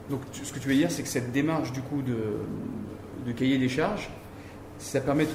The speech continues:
contrôler, euh, se contrôler un petit peu la, enfin, voilà, contrôler ce que va donner le producteur à la fin. C'est s'assurer qu'à la fin,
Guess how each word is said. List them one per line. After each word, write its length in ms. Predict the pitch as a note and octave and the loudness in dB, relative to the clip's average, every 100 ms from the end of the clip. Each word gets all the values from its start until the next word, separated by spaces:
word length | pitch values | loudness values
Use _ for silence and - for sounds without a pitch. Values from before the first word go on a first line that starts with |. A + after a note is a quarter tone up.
| - | 0
contrôler, 460 | F#3+ - E3+ E3 F#3 | -2 0 2 4 4
euh, 160 | D3+ - | 2 0
se 100 | - - | -6 -2
contrôler 440 | D#3 - D3+ E3 | -2 2 4 4
un 80 | D#3+ | 4
petit 180 | C3 - | 2 0
peu 120 | E3 | 2
la, 240 | C3+ A#2+ | 4 2
enfin, 180 | A2+ A#2+ | 2 0
voilà, 200 | A#2 C#3 | 2 2
contrôler 680 | - C3+ D3 D3+ E3+ C#3+ - - | 2 0 2 4 4 2 0 -6
ce 180 | - - | -8 2
que 100 | D#3+ | 4
va 160 | D#3 | 6
donner 200 | C3+ C#3+ | 6 4
le 80 | D#3+ | 4
producteur 440 | - C#3 C3 D3 | 2 -2 0 2
à 40 | C#3 | 2
la 80 | C#3 | 0
fin. 140 | B2+ | -2
C'est 140 | A#2+ - | -6 -2
s'assurer 600 | - D3+ - D3+ D#3 G3+ - - - - - - | 0 0 2 4 6 4 -2 -10 -14 -14 -14 -4
qu'à 100 | C#3 | 0
la 100 | B2+ | 0
fin, 240 | - D3+ | 2 2